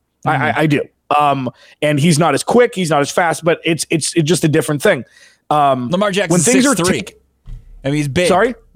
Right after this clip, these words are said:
Speaker 2: Lamar Jackson's
Speaker 1: Yeah.
Speaker 2: six three. He's, he's
Speaker 1: Yeah.
Speaker 2: big. He could, he actually will take on tacklers where we know Kyler Murray, his two seasons, he's,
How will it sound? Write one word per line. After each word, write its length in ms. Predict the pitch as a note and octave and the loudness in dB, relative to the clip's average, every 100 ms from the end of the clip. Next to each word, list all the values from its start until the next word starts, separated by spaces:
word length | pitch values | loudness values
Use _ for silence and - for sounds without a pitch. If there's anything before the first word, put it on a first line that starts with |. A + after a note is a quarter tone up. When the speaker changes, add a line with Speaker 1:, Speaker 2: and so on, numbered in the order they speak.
| D3 | -14
Speaker 2:
Lamar 480 | D3 F#3 F#3+ F#3 A3 | -14 -10 -6 -2 -2
Jackson's 300 | F3+ F#3+ D4 | -2 -2 0
Speaker 1:
Yeah. 80 | C4 | 0
Speaker 2:
six 440 | D3 - - F#3+ - | 0 -4 -4 -6 -6
three. 340 | E3+ F3+ E3 | -4 -4 -2
He's, 240 | C#3+ C3+ C3 | -4 -6 -6
he's 240 | C#3+ C3+ B2 | -6 -6 -6
Speaker 1:
Yeah. 160 | D#3 | -6
Speaker 2:
big. 420 | C3+ B2+ D3+ E3 | -2 -2 0 -2
He 140 | C3 D3+ | -4 -4
could, 180 | D3+ - - _ | -6 -8 -18 _
he 140 | D#3 | -4
actually 260 | E3 D#3 E3 | -2 -2 -4
will 120 | D3 | -4
take 320 | C3+ D#3+ D#3+ C#3+ | -4 -4 -2 -2
on 240 | D3+ C#3 | -4 -4
tacklers 480 | D3 D#3+ D#3+ D3 C3 | -4 -4 -4 -6 -4
where 240 | C3+ C3+ | -4 -4
we 220 | - D3 D#3 | -4 -4 -2
know 320 | C3+ C#3+ D#3+ | -4 -4 -8
Kyler 400 | - C3 C#3+ C3 | -8 -6 -4 -6
Murray, 320 | G#2+ B2 D3 _ _ - | -6 -8 -10 _ _ -10
his 160 | B2 | -8
two 140 | - D3 | -6 -4
seasons, 480 | C#3 C3 D3 D#3+ | -4 -6 -6 -8
he's, 260 | D#3 D#3+ D#3 | -8 -8 -12